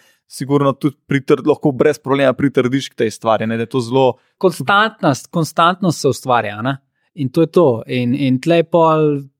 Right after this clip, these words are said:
Speaker 2: sigurno se, um, uspešnost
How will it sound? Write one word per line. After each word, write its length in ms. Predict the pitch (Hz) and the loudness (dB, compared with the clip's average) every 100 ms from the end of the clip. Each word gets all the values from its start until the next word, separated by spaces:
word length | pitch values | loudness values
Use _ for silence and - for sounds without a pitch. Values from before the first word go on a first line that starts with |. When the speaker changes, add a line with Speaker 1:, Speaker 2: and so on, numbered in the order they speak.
| _ | _
Speaker 2:
sigurno 680 | - - 143 156 175 165 | -18 -12 -4 0 2 2
se, 380 | 151 - - 143 143 139 139 139 139 135 135 - _ _ _ | 0 -2 -2 0 2 2 2 0 0 0 -2 -6 _ _ _
um, 1080 | 143 131 131 127 127 123 123 120 123 135 214 _ _ _ _ _ _ _ _ _ _ _ _ _ _ _ | -4 -2 -2 -2 -4 -4 -4 -6 -8 -12 -16 _ _ _ _ _ _ _ _ _ _ _ _ _ _ _
uspešnost 1000 | 240 151 - 165 170 - 135 127 - - | -6 -6 0 2 2 4 2 0 -8 -18